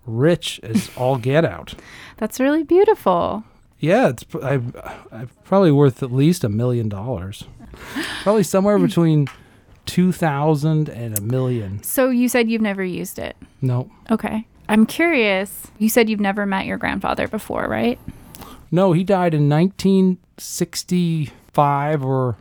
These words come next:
Speaker 1: something like that.
Speaker 2: Mm-hmm.
Speaker 1: My father was the first child of his second marriage. And so he was already older. He died when my father was twenty. Oh,
Speaker 2: Mm-hmm.
Speaker 1: so I know how old that is. He, he means he died in nineteen sixty-one.
Speaker 2: Mm-hmm.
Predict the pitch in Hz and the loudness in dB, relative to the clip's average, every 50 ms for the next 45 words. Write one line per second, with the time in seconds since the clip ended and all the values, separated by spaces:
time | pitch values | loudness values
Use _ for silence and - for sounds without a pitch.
0 | _ _ _ _ - - - 147 139 - 139 135 131 127 113 - 127 123 123 127 | _ _ _ _ -14 -8 -6 -6 -4 -4 -4 -2 -2 -4 -4 -4 -4 -4 -4 -4
1 | 127 - - 233 214 233 233 247 269 _ _ - - - 143 151 156 180 185 - | -6 -6 -2 0 0 2 0 0 -2 _ _ -18 -8 -4 -2 0 2 2 0 0
2 | - 180 165 160 156 151 151 143 139 131 131 131 131 113 113 127 - - - 160 | 2 2 4 4 4 4 2 2 2 2 0 0 -2 -2 -2 -4 -6 -4 -2 0
3 | 165 175 165 - - - - 165 147 143 139 135 131 131 127 131 131 117 - 127 | 0 0 0 -2 -4 -6 -4 -2 -2 -2 -2 -2 -2 -4 -4 -6 -6 -4 -4 -4
4 | 117 - - - - 151 139 - - 156 139 - 127 127 123 120 120 107 107 - | -4 -4 -6 -4 -2 -2 -2 -2 -2 -2 -2 0 0 0 0 0 0 -2 -4 -6
5 | - - - - - - _ _ - _ _ _ - 131 131 131 131 131 123 - | -8 -10 -12 -12 -14 -14 _ _ -20 _ _ _ -10 -6 -4 -2 -2 -2 -4 -2
6 | 143 135 117 156 170 160 151 - 143 143 151 156 151 151 143 139 104 123 139 143 | -4 -2 -2 0 -2 -2 -2 -2 0 2 4 4 4 4 2 0 0 0 2 4
7 | 143 143 135 131 120 98 98 104 - _ _ _ _ _ _ _ _ - - - | 4 4 2 0 -2 -4 -4 -8 -12 _ _ _ _ _ _ _ _ -20 -12 -6
8 | 180 185 190 156 170 160 139 139 151 143 135 139 135 123 - 147 131 131 135 123 | -4 -2 -2 2 2 2 2 4 2 2 2 0 0 0 0 0 0 0 0 0
9 | 120 110 - - - - 135 131 120 113 98 98 127 - 220 147 143 113 151 151 | -2 -4 -8 -10 -10 -6 -4 -4 -4 -4 -6 -10 -8 -4 -2 -2 0 2 2 2
10 | 156 165 165 151 135 135 127 123 - 127 120 113 117 107 101 101 101 104 - 139 | 4 4 4 4 4 2 0 -2 -4 -6 -8 -6 -6 -8 -8 -8 -10 -8 -6 -6
11 | 160 165 - 131 170 190 - 165 160 165 139 147 143 117 135 123 127 127 127 127 | -6 -4 -2 -2 -2 0 2 4 4 4 4 2 0 0 0 0 2 0 0 0
12 | 123 123 120 123 127 123 - - 131 127 117 - 127 110 - - 107 92 87 85 | 0 0 0 0 -2 -2 -2 -2 -2 -2 -2 -4 -6 -8 -6 -6 -6 -6 -6 -8
13 | 82 80 - - _ - 220 214 208 214 214 | -10 -12 -14 -16 _ -8 -6 -4 -2 -2 -4